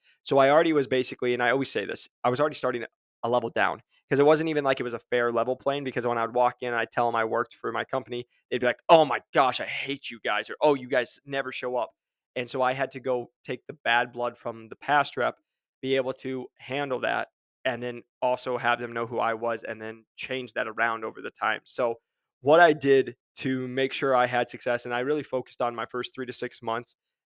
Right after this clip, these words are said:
not selling. I didn't know what I was doing. I was a twenty, I just had turned, uh, or actually my first month, I was twenty-five years old in med device. I, again, was twenty-six the, the month after. Um, and so again,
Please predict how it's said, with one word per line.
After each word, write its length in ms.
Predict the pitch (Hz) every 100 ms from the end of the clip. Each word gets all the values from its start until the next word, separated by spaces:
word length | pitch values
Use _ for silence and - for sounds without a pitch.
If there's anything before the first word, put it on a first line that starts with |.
| -
not 320 | 127 - -
selling. 260 | - 80 - _ _ _ _ _ _ _ _ _ -
I 140 | 117 123
didn't 320 | 131 127 120
know 140 | 123
what 260 | 123 135 143
I 80 | 139
was 140 | 135
doing. 340 | 160 160 147 -
I 40 |
was 140 | 117 135
a 60 |
twenty, 320 | - - 143 131 _ _ _ -
I 100 | 127
just 420 | - 147 143 - _ _ 131
had 160 | 131
turned, 380 | - 139 135 127 -
uh, 260 | 120 117 -
or 100 | 127
actually 280 | 143 151 127
my 120 | 123
first 240 | 139 131
month, 160 | 139 127
I 40 |
was 80 | 117
twenty-five 440 | - 127 127 123
years 220 | 127 127 123
old 240 | 131 135 _ _ _ 123
in 120 | 127
med 160 | 131
device. 440 | 127 123 131 135 -
I, 340 | 123 123 120 -
again, 440 | 123 123 120 117
was 120 | 117
twenty-six 500 | - 127 123 131 131
the, 260 | - 123 120
the 80 | 120
month 260 | 117 120 120
after. 440 | 123 - 131 135 _ _ _
Um, 140 | 120 120
and 120 | 120
so 180 | 127 123
again, 300 | 120 120